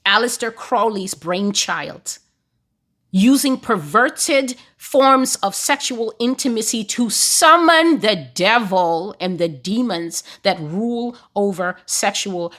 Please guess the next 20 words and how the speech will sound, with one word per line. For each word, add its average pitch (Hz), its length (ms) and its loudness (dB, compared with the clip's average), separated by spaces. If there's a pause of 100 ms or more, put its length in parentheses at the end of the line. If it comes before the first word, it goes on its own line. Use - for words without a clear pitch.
perversion. 190 840 -8 (720)
And 226 200 2
the - 160 0 (100)
eyes 339 640 4
of 190 200 -4
those 269 280 2
who 240 180 -2
watch 165 480 -4
are 208 140 6
blinded 202 1040 2
because 214 380 -6
the 196 120 -4
magic 277 720 0
is 226 240 -8
effective, 208 600 -8
especially 240 600 -2
when 226 200 -2
you 208 80 0
don't 247 260 0
have 202 340 -6